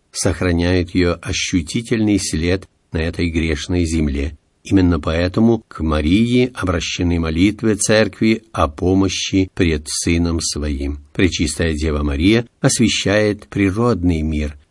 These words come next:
В ней и через нее мир преображается. Наряду с именем Иисуса Христа сладчайшее имя Марии непрестанно возглашается в храме. С почитанием Бога Матери, ее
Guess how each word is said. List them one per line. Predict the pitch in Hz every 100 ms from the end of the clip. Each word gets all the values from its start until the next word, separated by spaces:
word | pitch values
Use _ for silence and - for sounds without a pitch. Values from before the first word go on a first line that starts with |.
| _ _
В | 95
ней | 87 98 123 139 -
и | 101
через | - 98 92 87
нее | 87 80 92 98 110 110
мир | - 82 85 107 117
преображается. | - - 90 85 87 82 78 80 78 76 - 76 73 _ _ _
Наряду | 104 92 87 92
с | 92 104
именем | 95 92 87 90
Иисуса | 95 87 78 95 80 76
Христа | - 82 73 - 82 92 - _ _
сладчайшее | - 113 101 92 - 113 110 92 - 92 85
имя | - - 95 87
Марии | 80 78 95 123 120 117 -
непрестанно | 107 110 - 85 - - 98 110 110 107 107 92 _
возглашается | 95 92 87 87 85 - 85 85 82 - 82
в | 80
храме. | - 78 71 73 76 - _ _ -
С |
почитанием | - 98 - 98 92 87 87 85 80
Бога | 85 76
Матери, | 73 82 101 113 101 95
ее | 90 73 69